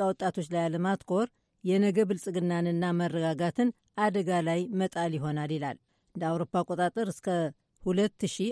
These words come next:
አምሳ ዓመተ ምህረት ባለው ጊዜ ውስጥ በሠላሳ ሦስት ዓመታት ጊዜ ውስጥ ማለት ነው የአፍሪካ ሕዝብ ብዛት በእጥፍ እንደሚጨምር ዘገባው ገልጾ ሁለት ገጽታዎች ሊኖሩት እንደሚችሉ ያወሳል።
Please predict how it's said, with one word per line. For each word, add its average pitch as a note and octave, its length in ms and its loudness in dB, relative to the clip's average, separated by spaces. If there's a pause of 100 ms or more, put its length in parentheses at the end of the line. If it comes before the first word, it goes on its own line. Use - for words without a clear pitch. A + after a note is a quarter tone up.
አምሳ F3+ 320 -2
ዓመተ E3 260 -2
ምህረት D#3+ 260 -2
ባለው D#3+ 360 -2
ጊዜ D3 220 -4
ውስጥ G#3+ 200 0 (400)
በሠላሳ E3 600 -2
ሦስት - 300 -4
ዓመታት E3 480 -2
ጊዜ D#3 200 -6
ውስጥ D3+ 200 -6
ማለት E3 340 -2
ነው F3 160 0 (500)
የአፍሪካ G3 420 0
ሕዝብ F#3+ 280 0
ብዛት F#3+ 420 0
በእጥፍ G3+ 540 -2
እንደሚጨምር E3+ 720 -2 (140)
ዘገባው F3 500 0
ገልጾ F3+ 280 -2 (760)
ሁለት G#3 320 0
ገጽታዎች F#3+ 600 0 (140)
ሊኖሩት F#3 380 2
እንደሚችሉ D#3+ 540 -2
ያወሳል። D#3 480 -4